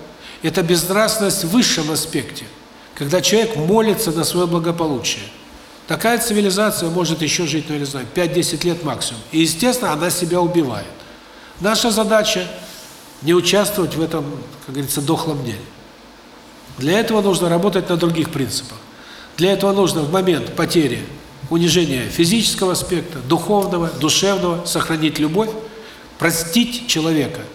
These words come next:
понимая, что он ни при чем, это Бог через него лечит. Высший аспект сохранения любви,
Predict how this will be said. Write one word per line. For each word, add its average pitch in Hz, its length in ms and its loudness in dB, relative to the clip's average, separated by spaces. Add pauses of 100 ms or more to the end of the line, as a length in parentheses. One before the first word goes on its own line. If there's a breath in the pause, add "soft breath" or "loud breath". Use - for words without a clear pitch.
(120)
понимая, 165 400 2
что - 180 -2
он 160 100 0
ни 160 60 2
при 151 160 -4
чем, 202 240 0
это 156 200 -4
Бог 202 340 0
через 147 280 0
него 147 180 0
лечит. 127 340 -2 (800 loud breath)
Высший 208 520 2
аспект 170 380 0
сохранения 165 580 2
любви, 139 460 0